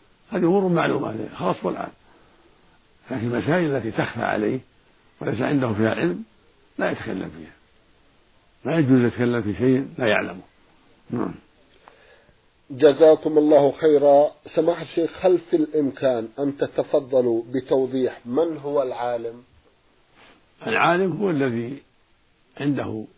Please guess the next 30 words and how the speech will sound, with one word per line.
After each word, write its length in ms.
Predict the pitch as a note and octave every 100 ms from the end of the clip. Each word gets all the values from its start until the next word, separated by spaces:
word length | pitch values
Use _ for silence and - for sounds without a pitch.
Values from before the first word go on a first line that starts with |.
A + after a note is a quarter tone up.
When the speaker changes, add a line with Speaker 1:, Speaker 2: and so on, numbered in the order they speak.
| _ _ _ _ _ _ B2+
Speaker 1:
معرفة 440 | A#2 A2+ G2 A2
جيدة 540 | G#2+ B2+ A2+ G#2+ A#2+ A2
بكلام 920 | G#2 G2+ - _ _ - A#2 A2+ A2
الله 260 | A2 A2+
وكلام 300 | G#2 A#2+ A2+
رسوله 400 | A2 G2 A#2+ A2 F#2
صلى 80 | G2
الله 60 | G#2+
عليه 120 | A#2+
وسلم، 200 | A#2 D#3+ - _ _ _ _ _ _ _ _ _ A#2+
ومعرفة 380 | A#2 B2+ A2 A2
المعنى 540 | B2 A#2+ A#2 A#2 -
من 220 | A2+ G2 G2
كلام 280 | A2+ A#2 A2+
الله 180 | A2+ A2
وكلام 380 | G#2+ A#2 A2
رسوله 360 | A#2 - A#2+ G#2+ G2
صلى 0 |
الله 140 | G2 G2+
عليه 120 | A#2+
وسلم، 200 | B2 A2+
لأنه 360 | A2 A2 A2+ G#2 - _ _ _ _ _ -
درس 280 | D#3 C3 G#2+
على 240 | G#2+ -
أهل 120 | G2
العلم 380 | F2+ G2 A#2 -
وتبصر 540 | - A#2+ B2+ - G#2 - - -
وتفقه 500 | - B2 B2+ A2 G2
في 80 |
الدين 380 | G#2 G#2 A#2+ B2